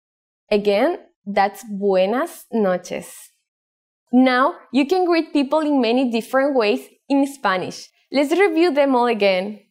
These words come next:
As a general greeting, hola. In the morning,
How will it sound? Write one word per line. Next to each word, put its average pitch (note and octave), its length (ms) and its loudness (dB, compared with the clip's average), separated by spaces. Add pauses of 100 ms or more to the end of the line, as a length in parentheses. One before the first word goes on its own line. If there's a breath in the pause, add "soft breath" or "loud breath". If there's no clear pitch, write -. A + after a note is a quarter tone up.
(580)
As - 200 0
a A3+ 60 2
general E4 540 2
greeting, D4+ 420 0 (460)
hola. F3 560 -2 (1160)
In D4 160 2
the F#4+ 140 4
morning, D#4+ 500 0